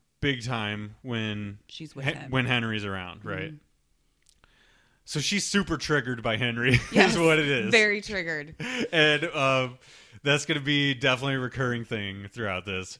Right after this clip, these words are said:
Speaker 2: Yeah.
Speaker 1: She is always triggered by Henry. <laughs>
Speaker 2: And trying to blow him off, and he's very confused.
Speaker 1: Right, he, she's making excuses and trying to get him to buzz off, you know what I
Speaker 2: Yeah.
Speaker 1: mean, pretty much. Um, so before this, we would think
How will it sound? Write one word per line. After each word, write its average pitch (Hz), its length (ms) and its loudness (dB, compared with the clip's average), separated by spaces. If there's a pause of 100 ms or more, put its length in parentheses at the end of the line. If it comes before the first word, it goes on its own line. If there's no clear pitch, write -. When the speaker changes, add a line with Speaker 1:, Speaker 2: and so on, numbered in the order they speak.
(120)
Speaker 2:
Yeah. 175 240 -4
Speaker 1:
She 123 240 2
is 117 180 -2 (640)
always 156 380 4
triggered 127 320 -6
by 127 160 0
Henry. 135 460 -2
<laughs> - 60 -14
Speaker 2:
And 160 100 -6
trying 196 280 0
to 175 60 -4
blow 165 260 -2
him 151 80 -6
off, 135 540 -10
and 151 220 -8
he's 156 180 -6
very 185 240 4
confused. 147 580 -8
Speaker 1:
Right, 170 160 6
he, 180 220 0
she's 175 320 -4
making 151 300 2
excuses 131 720 -2
and 120 120 -4
trying 120 260 2
to 113 60 -4
get 117 140 0
him 117 160 0
to 110 540 -2
buzz 113 400 -2
off, 101 360 -2
you 123 180 -8
know 120 60 2
what 110 120 -2
I - 40 -2
Speaker 2:
Yeah. 107 60 -2
Speaker 1:
mean, 107 120 -6
pretty 110 160 -6
much. 107 340 -8 (580)
Um, 120 540 0 (920)
so 160 320 2
before 196 440 2
this, 151 420 0
we 139 120 -2
would 139 140 -2
think 139 500 -2